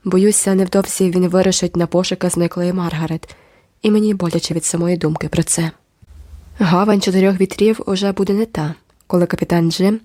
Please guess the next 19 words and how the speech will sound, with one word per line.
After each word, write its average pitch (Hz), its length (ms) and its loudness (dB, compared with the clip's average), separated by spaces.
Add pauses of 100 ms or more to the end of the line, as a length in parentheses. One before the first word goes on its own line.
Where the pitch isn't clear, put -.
(180)
вийде 175 340 2
в 165 80 -2
останнє 156 380 -4
плавання", — 151 520 -6 (180)
згодився 160 480 -2
Гілберт. - 460 -4 (760)
Наступного 180 420 2
дня 170 300 -2 (280)
він 240 180 2
пішов 196 340 -2
до 185 100 -4
сірого 175 360 0
будинку 185 520 -2 (300)
понад 160 260 -2
струмком. 156 580 -6 (720)
Чекаючи 190 420 0
на 185 80 4
нього 185 220 2
вдома, 190 440 -2